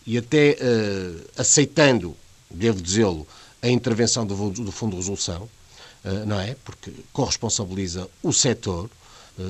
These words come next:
e aqui já não vou avaliar sequer questões de mercado, porque não é isso que está aqui em causa.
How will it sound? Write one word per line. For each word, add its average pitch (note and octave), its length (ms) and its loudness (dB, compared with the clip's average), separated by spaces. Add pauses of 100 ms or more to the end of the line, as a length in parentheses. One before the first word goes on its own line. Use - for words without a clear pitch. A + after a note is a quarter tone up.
e A#2+ 120 -2
aqui A#2 180 -4
já G#2+ 140 -2
não G#2+ 80 -2
vou G#2 140 -2
avaliar G2 260 -4
sequer F#2+ 180 -10
questões F#2 240 -6
de F2 60 -8
mercado, A2 240 -8
porque G#2+ 140 -10
não - 20 -4
é F#2 40 -6
isso - 80 -2
que - 40 -4
está F#2+ 100 -10
aqui F2+ 160 -12
em F2+ 60 -8
causa. G2 400 -10